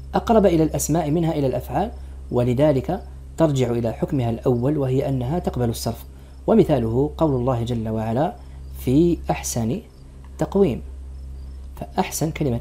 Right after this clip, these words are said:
أحسن هذه الأصل أنها ممنوعة من الصرف، لكن هنا جاءت بالكسر. لماذا؟ قالوا: "لأنها مضافة فزال عنها حكمها". ولهذا قال ابن مالك: "وجر بالفتحة ما لا ينصرف،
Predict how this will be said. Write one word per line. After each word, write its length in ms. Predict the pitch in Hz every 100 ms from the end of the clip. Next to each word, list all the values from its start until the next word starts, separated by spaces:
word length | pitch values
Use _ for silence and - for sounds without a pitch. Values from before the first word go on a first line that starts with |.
| 110
أحسن 340 | - 143 202 - - - - -
هذه 480 | - 160 120 120 - - - -
الأصل 380 | - - 185 208
أنها 400 | 131 113 117 185
ممنوعة 380 | 156 123 180 202
من 140 | 202
الصرف، 340 | 131 - 120 - - - - - -
لكن 240 | 127 135
هنا 200 | 123 175
جاءت 300 | 131 147 175 - - 135
بالكسر. 440 | 131 - 131 113 - - - - -
لماذا؟ 420 | 123 156 120 156 - - -
قالوا: 340 | - 131 113 113
"لأنها 540 | 117 131 120 117 160
مضافة 500 | 135 117 123 113 - - - - - - -
فزال 340 | 120 139 170
عنها 320 | 143 185 196
حكمها". 680 | 214 185 - 117 110 104 104 - - - - - - - -
ولهذا 380 | 117 135 165
قال 240 | 139 131 120
ابن 160 | 113
مالك: 460 | 113 131 143 185 - - - - - 120
"وجر 420 | 117 175 175 139
بالفتحة 520 | 123 120 160 - 120 -
ما 300 | 113 143 165
لا 80 | 127
ينصرف، 600 | 135 127 - 123 175